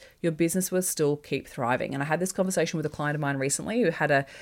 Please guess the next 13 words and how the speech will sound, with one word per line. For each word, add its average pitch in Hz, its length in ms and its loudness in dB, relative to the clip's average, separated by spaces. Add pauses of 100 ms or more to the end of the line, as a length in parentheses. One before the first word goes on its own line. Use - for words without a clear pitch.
(160)
health 170 180 4
scare 202 320 2
and 233 80 2
had 180 120 -2
to - 60 -8
take 139 200 -4
some 160 100 -8
time 151 240 -2
off 143 160 -2
her 139 140 2
business, 160 500 -2 (640)
is 202 160 2
that 196 260 6